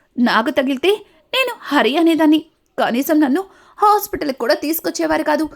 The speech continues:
అని చెప్పి కాంతమైతే తన తింగరతనంతో ఏదేదో వాగుతూ ఉంటుంది. ఒక్కసారిగా దేవా, "వదినా, ఏమంటున్నారు? ఆ రౌడీని మీరు చూసారా?"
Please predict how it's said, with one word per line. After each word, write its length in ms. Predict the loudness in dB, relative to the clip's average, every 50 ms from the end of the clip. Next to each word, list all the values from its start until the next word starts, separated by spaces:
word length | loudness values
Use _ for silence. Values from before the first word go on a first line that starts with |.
| _ _ _ _
అని 120 | -2 0 0 0
చెప్పి 300 | -2 0 -2 -2 -2 _ _ _ _ _ _ -2
కాంతమైతే 560 | 0 0 2 0 2 2 4 4 4 2 0
తన 460 | -4 _ _ _ _ _ -4 -4 -4 -4 _
తింగరతనంతో 720 | -4 -4 0 0 0 0 2 2 2 2 2 2 0 -2 -2 -8 -20 _ _ _ -2
ఏదేదో 360 | -2 2 2 2 4 4 2
వాగుతూ 480 | 2 2 2 2 2 2 0 -2 -2
ఉంటుంది. 360 | -2 -2 -2 0 0 0 0 -2 -10 _ _ _ _
ఒక్కసారిగా 520 | -4 -2 0 0 2 2 2 2 2 0
దేవా, 340 | 0 2 0 2 2 0 -2 -2 _ _ _ _ _ _ -4
"వదినా, 380 | -4 0 0 4 4 4 2 2 -6 _ _ _ _ _ _ _ -6 -2
ఏమంటున్నారు? 680 | 0 2 2 4 4 2 6 6 6 6 6 4 0 -2 _ _ _ _ _ _ _ _ _ _ _ _ _ _ _ _ _ _ _ _ _ _ _ _
ఆ 160 | 2 4 4 2
రౌడీని 520 | 2 2 2 4 4 6 6 6 4 4 _ _ _ _ _ _ _
మీరు 260 | 2 2 4 2 -2
చూసారా?" 340 | -2 0 0 0 2 2 0